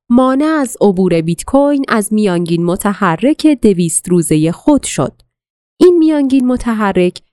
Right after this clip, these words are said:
ناحیه‌ای از مقاومت حیاتی را برای بیت کوین در سال جاری تشکیل داده است. در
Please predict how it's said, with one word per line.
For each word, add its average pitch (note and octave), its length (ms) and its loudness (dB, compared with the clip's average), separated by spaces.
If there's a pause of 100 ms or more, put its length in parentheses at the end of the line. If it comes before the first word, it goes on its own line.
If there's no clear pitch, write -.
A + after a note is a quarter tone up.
(120)
ناحیه‌ای A#3 680 0
از C#4 200 -4
مقاومت F#3+ 640 -2
حیاتی F3 540 -2
را D#4 120 2
برای B3 380 0
بیت G#3+ 260 -4
کوین G#3 360 0
در E3+ 180 -2
سال D4+ 380 -2
جاری D#3+ 380 -2 (280)
تشکیل B3 540 0
داده D#3 260 -4
است. - 380 -8 (1200)
در D#4+ 160 0